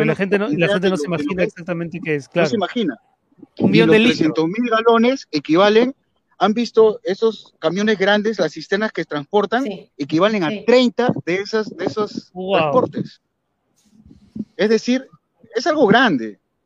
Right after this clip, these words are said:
Speaker 2: es algo grande, y la verdad es que uno ve que lo están minimizando.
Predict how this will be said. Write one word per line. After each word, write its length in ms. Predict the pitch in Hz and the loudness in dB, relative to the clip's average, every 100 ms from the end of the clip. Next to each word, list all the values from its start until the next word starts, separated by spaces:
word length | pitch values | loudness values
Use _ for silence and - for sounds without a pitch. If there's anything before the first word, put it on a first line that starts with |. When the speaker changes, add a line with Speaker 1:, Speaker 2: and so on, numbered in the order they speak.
| _ - | _ -12
Speaker 2:
es 120 | 175 | -2
algo 200 | 240 202 | 0 2
grande, 420 | 180 220 196 139 117 | 2 2 0 -4 -6
y 100 | 135 | -4
la 160 | 139 143 | 0 2
verdad 220 | 151 202 | 2 -2
es 60 | |
que 120 | - 214 | -2 -4
uno 180 | 208 | 0
ve 160 | 196 202 | 2 2
que 120 | 208 | 0
lo 60 | 160 | -4
están 260 | - 185 | -2 -4
minimizando. 760 | 196 202 160 120 170 190 123 | -2 -4 -4 -2 -2 -2 -2